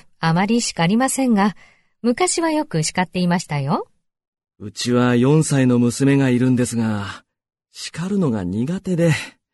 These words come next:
Speaker 2: 親として叱るときはちゃんと叱りたいんですが、娘に泣かれるとそれ以上叱れなくなっちゃうんですよね。
Speaker 1: ああ、その気持ち、ちょっとわかります。奥さんは娘さんのこと、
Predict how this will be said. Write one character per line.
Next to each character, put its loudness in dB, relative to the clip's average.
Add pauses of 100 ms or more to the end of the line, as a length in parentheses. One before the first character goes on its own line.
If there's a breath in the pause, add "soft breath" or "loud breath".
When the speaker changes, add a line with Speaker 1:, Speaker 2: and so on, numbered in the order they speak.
(600)
Speaker 2:
親 0
と 2
し -4
て 2 (280)
叱 -4
る 2
と 0
き -4
は -4
ち -14
ゃ -6
ん -4
と -2
叱 -2
り 2
た 2
い 4
ん 6
で 2
す -12
が、 -10 (500)
娘 -4
に 2
泣 0
か -4
れ 2
る 0
と 0 (320 soft breath)
そ -6
れ 2
以 0
上 2
叱 -8
れ -2
な 0
く -2
な 2
っ -10
ち -4
ゃ 2
う 2
ん 2
で 2
す -6
よ -2
ね。 -4 (640)
Speaker 1:
あ 2
あ、 -20
そ -2
の 2
気 -2
持 0
ち、 0 (160)
ち -8
ょ -2
っ -6
と -2
わ 2
か 0
り 2
ま 0
す。 -6 (800)
奥 0
さ 2
ん 2
は 2
娘 2
さ 0
ん 2
の 0
こ 0
と、 0